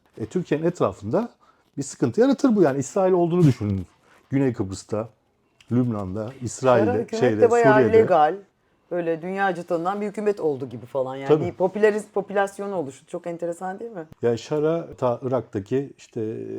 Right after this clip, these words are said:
Speaker 1: El-Kaide zamanlarından gelen.
Speaker 2: Aslında Irak seçimlerine bağlayalım buradan.
Speaker 1: Buradan bağlarız,
Speaker 2: Ha.
Speaker 1: buradan bağlarız. Şara şu anda bir şekilde yönetebildikleri,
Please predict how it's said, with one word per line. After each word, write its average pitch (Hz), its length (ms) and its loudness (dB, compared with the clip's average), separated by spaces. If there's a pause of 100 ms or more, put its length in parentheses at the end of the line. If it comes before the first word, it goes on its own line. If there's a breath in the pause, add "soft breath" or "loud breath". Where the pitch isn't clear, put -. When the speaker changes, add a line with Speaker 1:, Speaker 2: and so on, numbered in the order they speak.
(200)
Speaker 1:
El-Kaide 107 520 -2 (420 soft breath)
zamanlarından 107 760 -4
gelen. 92 300 -8 (260)
Speaker 2:
Aslında 208 220 2
Irak 254 180 4
seçimlerine 247 440 0
bağlayalım 143 460 2
buradan. 127 280 -8 (580 soft breath)
Speaker 1:
Buradan 139 220 -4
bağlarız, 135 440 4
Speaker 2:
Ha. - 140 -20
Speaker 1:
buradan 117 260 -6
bağlarız. 127 480 -2
Şara 160 280 -2
şu 156 180 -2
anda 139 260 0
bir - 40 -12
şekilde 123 580 -2
yönetebildikleri, 123 920 -4